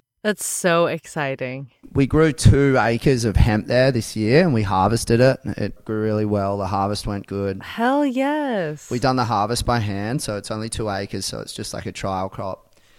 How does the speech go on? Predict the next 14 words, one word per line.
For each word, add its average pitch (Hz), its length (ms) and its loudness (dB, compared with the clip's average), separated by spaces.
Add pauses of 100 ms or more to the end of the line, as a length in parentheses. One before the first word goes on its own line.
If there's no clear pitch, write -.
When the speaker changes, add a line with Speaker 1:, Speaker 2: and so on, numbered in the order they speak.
(200)
Speaker 2:
Now 120 260 0
we're 131 80 0
up 120 140 -2
to 127 100 -2
the 113 120 2
stage 110 360 -2
where 107 80 0
we 101 120 0
have 101 200 -2
to - 80 -12
decorticate 101 720 -4
it, - 120 -14
so 110 120 -10
that's - 380 -8